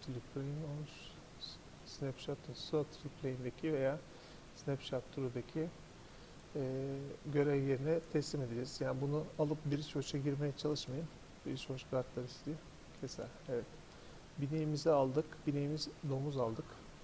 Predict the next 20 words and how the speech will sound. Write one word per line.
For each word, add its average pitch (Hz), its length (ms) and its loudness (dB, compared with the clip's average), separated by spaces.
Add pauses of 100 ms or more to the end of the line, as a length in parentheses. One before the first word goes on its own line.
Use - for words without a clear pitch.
(1000)
Bin 151 80 4
iki 139 220 2
yüz 131 140 2
kiloya 135 360 4
kadar 123 320 4
taşıyor. 123 400 -2
Üstümüzde 131 500 -2 (840)
pork 139 180 8 (100)
pie 127 220 6
de 120 80 4
var. 135 200 4 (180)
Ee, 123 320 0 (380)
bu 131 260 0
ağırlığı 131 480 6 (800)
şu 139 60 0
an 127 80 -2
yüzde 127 340 -2
yüzde. 127 360 0 (1300)
Gördüğünüz 123 400 0
gibi 127 220 0